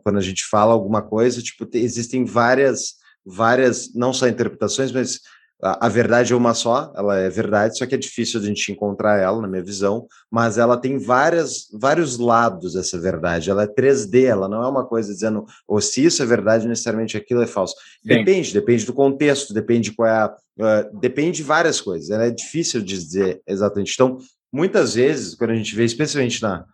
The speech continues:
Speaker 1: na briga política, o, esse pensamento binário é o que domina, ele é natural e é o que justamente favorece essa, esse
Speaker 2: Alimenta
Speaker 1: discurso.
Speaker 2: eles.
Speaker 1: É, exato. Então, é o que, que o Lula e o Bolsonaro falam, eles falam um do outro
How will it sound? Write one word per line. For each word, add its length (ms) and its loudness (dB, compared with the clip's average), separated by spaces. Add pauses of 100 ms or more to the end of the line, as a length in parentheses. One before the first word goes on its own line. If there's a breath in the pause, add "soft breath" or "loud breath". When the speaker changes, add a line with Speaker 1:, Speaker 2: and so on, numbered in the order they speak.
(200)
Speaker 1:
na 80 4
briga 320 4
política, 800 -4 (320)
o, 520 2 (320)
esse 220 2
pensamento 480 2
binário 880 0
é 140 4
o 120 4
que 120 -12
domina, 640 -2
ele 180 -4
é 80 -2
natural 760 0 (240)
e 120 -2
é 140 4
o 180 0
que 160 -12
justamente 600 -2
favorece 960 0 (180)
essa, 380 0
esse 140 -2
Speaker 2:
Alimenta 400 4
Speaker 1:
discurso. 420 -2
Speaker 2:
eles. 160 -16
Speaker 1:
É, 220 -8 (140)
exato. 380 -4 (360 soft breath)
Então, 320 -2 (100)
é 60 -2
o 100 2
que, 200 -2
que 80 -4
o 80 4
Lula 400 4
e 80 4
o 80 0
Bolsonaro 540 0
falam, 340 2
eles 140 -6
falam 260 2
um 80 -4
do 80 -4
outro 340 -2